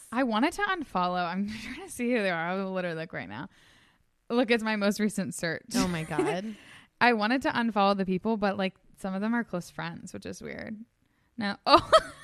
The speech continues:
Speaker 2: That is your phone.
Speaker 1: Wait, wait, wait. Hold on.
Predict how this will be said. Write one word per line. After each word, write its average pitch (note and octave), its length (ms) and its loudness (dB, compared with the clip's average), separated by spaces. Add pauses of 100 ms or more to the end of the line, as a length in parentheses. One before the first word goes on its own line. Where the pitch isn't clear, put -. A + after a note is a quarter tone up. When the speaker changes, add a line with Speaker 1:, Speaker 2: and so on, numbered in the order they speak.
(2000)
Speaker 2:
That C4 100 -6
is D4 500 0
your B3+ 140 2
phone. A3+ 300 0
Speaker 1:
Wait, G3+ 260 2
wait, G3 80 4
wait. F#3 280 -2
Hold A#3 180 0
on. F#3+ 220 -4